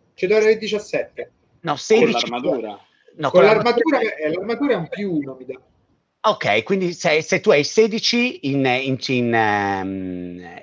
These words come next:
Speaker 2: in destrezza, quanto è il tuo valore di destrezza?
Speaker 1: Il mio valore di destrezza è sedici.
Speaker 2: Quindi hai un più tre, quindi hai zero, scusa, un più due, hai nove più due, undici, hai undici
Speaker 1: Undici.
Speaker 2: di C A.
Speaker 1: Ok, sì, esatto.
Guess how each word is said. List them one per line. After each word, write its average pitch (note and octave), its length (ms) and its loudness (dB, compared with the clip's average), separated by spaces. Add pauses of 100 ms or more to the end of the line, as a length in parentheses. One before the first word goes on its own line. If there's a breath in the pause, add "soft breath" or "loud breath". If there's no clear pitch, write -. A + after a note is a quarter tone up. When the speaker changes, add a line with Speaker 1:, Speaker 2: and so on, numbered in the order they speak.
Speaker 2:
in B2+ 140 -2
destrezza, A#2+ 420 -2
quanto F#3 200 2
è D#3+ 40 2
il C3+ 60 -6
tuo B2+ 80 0
valore A2+ 200 4
di G2 60 0
destrezza? G2 520 -4
Speaker 1:
Il - 760 -18
mio E3 140 -2
valore G3 180 6
di A3 60 8
destrezza C4 340 -4
è E3 40 0
sedici. - 440 -12 (380 soft breath)
Speaker 2:
Quindi G3+ 260 6
hai G3+ 360 4
un F#3 440 4
più F3+ 240 -2
tre, C#3 520 2 (140)
quindi F3 240 2
hai A#2 220 2
zero, F#3+ 380 4
scusa, D#3+ 160 2
un C3+ 60 0
più D#3 120 -2
due, F3+ 360 6
hai C#3+ 240 2
nove F3 360 4
più D3+ 220 -2
due, G3+ 400 4
undici, A2 420 -2
hai C#3+ 140 4
undici D3 320 2
Speaker 1:
Undici. - 0 -
Speaker 2:
di A#2 80 -10
C - 280 -10
A. - 640 -14
Speaker 1:
Ok, D3+ 280 -6
sì, D3 180 -2
esatto. - 360 -8